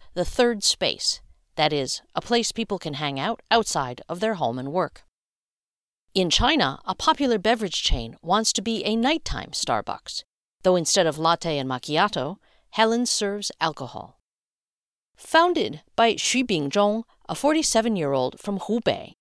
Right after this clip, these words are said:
Helen's opened its first pub in Beijing in two thousand and nine. Xu's original goal was to create a physical gathering space, or what he calls an offline social platform,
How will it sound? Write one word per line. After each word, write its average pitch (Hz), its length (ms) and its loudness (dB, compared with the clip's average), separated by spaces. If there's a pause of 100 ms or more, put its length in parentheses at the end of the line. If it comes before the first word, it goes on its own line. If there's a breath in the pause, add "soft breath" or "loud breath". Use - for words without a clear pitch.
(320)
Helen's 208 520 2
opened 208 280 -2
its - 120 -6
first 262 300 0
pub 170 220 0
in 196 120 -2
Beijing 190 540 -2 (140)
in 180 100 -4
two - 240 -8
thousand 135 420 0
and 165 140 -4
nine. 233 320 -2 (960)
Xu's 294 320 2
original 277 400 2
goal 139 420 2
was 190 200 -2
to 233 100 -6
create 208 420 -2
a 180 120 -4
physical 269 500 -2
gathering 196 540 -2
space, - 500 -4 (160)
or 180 100 2
what 214 200 0
he - 160 0
calls 139 520 -4
an 165 220 -4
offline 135 580 0
social 139 300 -6
platform, - 580 -2